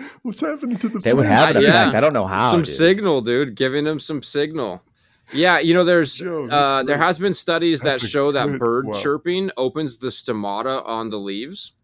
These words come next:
Speaker 3: and that playing classical music has a similar physiological effect on plants.
Speaker 2: Right.
Speaker 3: So, yeah, there is definitely, like,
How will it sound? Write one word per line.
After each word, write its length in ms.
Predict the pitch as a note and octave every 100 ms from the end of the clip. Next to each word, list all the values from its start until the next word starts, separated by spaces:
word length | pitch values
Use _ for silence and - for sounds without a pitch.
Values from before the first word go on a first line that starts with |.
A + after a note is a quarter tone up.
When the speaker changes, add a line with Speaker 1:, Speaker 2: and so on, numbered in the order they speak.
| _ _ _ -
Speaker 3:
and 100 | C#3
that 160 | B2+
playing 360 | - D3 C#3+ C#3
classical 640 | - B2+ B2 - C3 C3+
music 400 | A2+ A2+ A#2 C#3
has 160 | C3 A2+
a 60 | A2
similar 420 | - A#2 A#2+ G#2+
physiological 880 | - A2 A2+ A2 G2 G#2 - A2+ - _ -
effect 360 | G2 G2+ G#2+
on 160 | G#2+ G2
plants. 560 | - G2 A#2 - - - -
Speaker 2:
Right. 340 | D#2 F2+ A#1+
Speaker 3:
So, 180 | - D3+
yeah, 440 | C#3 C3+ B2+ C#3 G#2+
there 240 | C3+ C3+
is 180 | D3 A2+
definitely, 600 | C3 B2 D3+ D#3+ D3 C#3
like, 360 | C3 A#2 A2